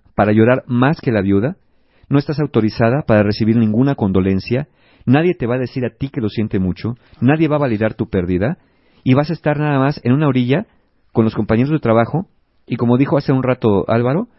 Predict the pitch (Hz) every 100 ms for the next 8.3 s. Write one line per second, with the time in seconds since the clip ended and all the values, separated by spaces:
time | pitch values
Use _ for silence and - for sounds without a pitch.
0 | _ _ 151 143 - 131 165 180 151 131
1 | 147 165 151 127 147 143 120 127 131 123
2 | 110 117 127 104 101 98 90 - _ _
3 | _ - 151 190 170 196 - 123 135 120
4 | 107 131 175 - _ _ _ _ _ -
5 | 104 98 104 104 110 110 98 - 98 101
6 | 98 98 - 117 113 98 92 107 - 87
7 | - _ 117 117 127 - 139 123 107 -
8 | 95 82